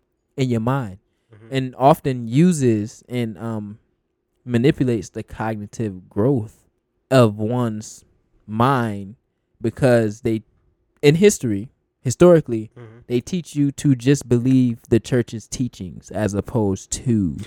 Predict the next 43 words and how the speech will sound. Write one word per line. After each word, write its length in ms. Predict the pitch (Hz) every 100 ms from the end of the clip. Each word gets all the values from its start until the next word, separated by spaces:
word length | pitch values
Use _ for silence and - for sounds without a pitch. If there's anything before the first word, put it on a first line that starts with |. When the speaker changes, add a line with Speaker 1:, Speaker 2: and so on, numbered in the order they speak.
| -
Speaker 2:
Yeah, 240 | - 117 95
like 160 | 107
his 180 | 123 107
words 480 | 117 120 113 - - _
is 100 | 123
Speaker 1:
like 160 | 160 185
Speaker 2:
final. 220 | 208 220
Speaker 1:
Galileo. 420 | 269 226 127 92 - _ _ _ _ _ _ _ _
Like 160 | 143 165
Galileo, 500 | 190 214 285 349 135
Galilei. 640 | 135 175 214 320 214 107 - _ _ _ _ _ _ _ _ _ _ -
Like, 280 | 170 143 - _ _ _ _ -
my 160 | 143 196
boy 400 | 190 214 208 202
said 460 | - 175 190 190 135
the 180 | 127 117 _ _
church 320 | - 156 160
wasn't 260 | 135 135 147
the 60 |
center 240 | 156 156 165
of 60 | 175
the 60 |
universe, 520 | 185 151 123 131 151 -
or 160 | 127
the 80 | 120
earth 260 | 123 143 151
wasn't 260 | 139 135
the 40 | 139
center 220 | 151 151
of 60 | 160
the 60 |
universe. 420 | 160 127 120 123
It 120 | 113 110
actually 360 | 113 - 127
revolved 400 | 117 107 113 117 117
around 420 | 117 117 113 123 _ _ -
the 80 |
sun. 380 | 120 143 123 123 -
Everything 340 | 117 117 120
revolved 340 | 117 113 113 123
around 200 | 117 131
the 40 |
sun. 280 | - 131 131